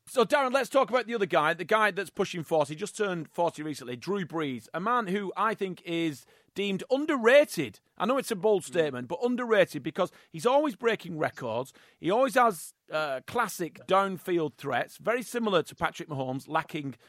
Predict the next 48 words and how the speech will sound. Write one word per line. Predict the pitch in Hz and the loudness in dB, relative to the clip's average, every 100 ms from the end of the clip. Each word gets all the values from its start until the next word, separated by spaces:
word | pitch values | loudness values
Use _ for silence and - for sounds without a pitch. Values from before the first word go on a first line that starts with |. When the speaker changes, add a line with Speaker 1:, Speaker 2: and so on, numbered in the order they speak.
| _ | _
Speaker 1:
the | 135 | -12
tight | - 139 135 139 | -4 -4 -2 -6
end, | 120 | -6
of | 110 | -10
course. | - 107 117 - _ _ _ _ | -12 -12 -12 -16 _ _ _ _
But | 240 202 - _ - | 6 6 2 _ -10
he | 240 | 0
always | 247 254 262 262 262 | 2 4 4 0 -4
seems | - 254 240 233 - | -8 -6 -4 -6 -6
to | 226 | -12
be | - 196 151 147 147 _ - | -2 0 0 -6 -10 _ -6
put | 202 | 0
on | 202 | 0
the | 196 | 0
back | - 196 - | 0 -2 -2
burner. | 139 156 131 110 - | -2 -2 -2 -6 -8
He's | 208 | -8
never | 220 247 226 | -4 -4 -2
in | 220 202 220 | -2 -2 -4
the | 208 | -4
forefront | - 220 220 - 151 | -2 0 0 -2 -4
of, | 143 113 _ | -4 -6 _
oh, | - 170 | -10 -8
is | 165 165 | -10 -8
he | 175 | -8
an | 170 | -8
elite | 165 185 185 | -6 -6 -8
quarterback? | - 196 180 170 151 113 - _ | -6 -4 -2 -4 -6 -6 -10 _
Is | 170 160 | -10 -6
he | 190 | -4
a | |
Hall | 156 175 | -2 -2
of | 170 - | -2 -4
Famer? | 180 139 123 | -4 -4 -4
Yes | 262 277 - | -2 -2 -4
to | 208 220 | -2 2
all | 262 233 | 2 2
of | 165 | -2
those, | 143 117 | -2 -2
but | - 175 | -8 -2
why | 196 262 320 | 2 2 2
is | 277 240 | 0 -6
Drew | 262 247 | -8 -8
Brees | 196 190 147 127 | -4 -2 -2 -4
a | |
little | 185 175 175 175 | -6 -4 -6 -6
bit | 180 165 _ _ _ _ _ | -8 -8 _ _ _ _ _
underregarded? | 185 180 160 175 180 254 330 339 143 104 | -2 0 2 0 0 0 0 0 -4 -10